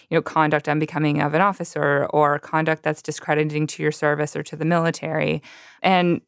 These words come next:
it's impossible to change the culture when, one, the leadership is engaging in this behavior and getting away with it, and two, when you have, you know, a-, an extreme example like the Facebook pages in, in Marines United. You know, a month later,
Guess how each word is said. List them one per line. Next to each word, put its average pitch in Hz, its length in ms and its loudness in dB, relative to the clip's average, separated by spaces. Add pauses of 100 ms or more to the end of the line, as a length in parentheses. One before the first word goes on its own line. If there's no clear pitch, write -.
it's 185 140 0
impossible 185 520 0
to 175 60 0
change 175 440 0
the 160 100 0
culture 190 580 0 (240)
when, 180 500 2
one, 165 360 4
the 170 80 0
leadership 170 460 2
is 160 100 0
engaging 165 500 2
in 165 80 2
this 160 140 -2
behavior 160 400 0
and 156 120 0
getting 156 240 0
away 151 220 0
with 185 200 0
it, 240 200 2 (260)
and 180 200 2
two, 180 340 2
when 165 200 2
you 160 100 0
have, 151 540 0
you 160 140 0
know, 151 60 2
a-, 165 200 0 (140)
an 160 260 2
extreme 165 480 -2
example 160 500 0
like 156 200 0
the 156 80 -6
Facebook 156 380 -2
pages 156 540 0
in, 160 160 -2 (160)
in 170 180 2
Marines 160 420 0 (220)
United. 175 580 2 (560)
You 180 80 2
know, 160 100 6
a 165 80 6
month 165 320 2
later, 156 460 2